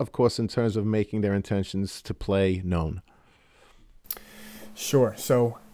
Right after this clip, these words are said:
Speaker 2: uh, I'm gonna start with the fact that we at Fairfield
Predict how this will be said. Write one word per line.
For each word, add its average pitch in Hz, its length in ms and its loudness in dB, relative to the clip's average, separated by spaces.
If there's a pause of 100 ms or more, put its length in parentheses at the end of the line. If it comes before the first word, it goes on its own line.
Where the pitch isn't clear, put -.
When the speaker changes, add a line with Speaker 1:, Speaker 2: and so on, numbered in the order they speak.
(180)
Speaker 2:
uh, 113 260 2
I'm 139 80 0
gonna 175 160 4
start 147 260 4
with 123 120 2
the 113 60 -8
fact - 360 -2
that 107 320 -4 (520)
we 151 580 4 (400)
at 127 120 0
Fairfield 120 760 0